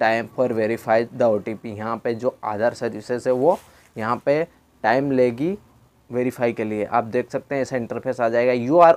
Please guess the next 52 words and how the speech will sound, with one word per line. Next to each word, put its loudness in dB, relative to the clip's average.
all 6
set, 0
यहाँ -2
पे -4
सब -4
चीज़ें -4
सेट -2
हो 0
गई -4
है -4
क्योंकि -12
आप 2
देख -6
सकते -6
हो। -2
उसके -10
बाद 6
इसको -8
कंटिन्यू -4
करना -4
है, -2
इसको -6
पढ़ -2
के -4
आपको -2
यहाँ -6
से -4
इसको -6
पढ़ 0
लीजिए, -2
एड्रेस -2
वगैरह 0
जो -4
भी -8
है -4
आपको -6
यहाँ -10
पे -8
इसको -14
कंटिन्यू -8
करना -8
है। -6
यहाँ -8
से -8
मैंने -6
कंटिन्यू -8
कर -2
दिया, -2
आप -2
देख -8
सकते -12
हैं। -8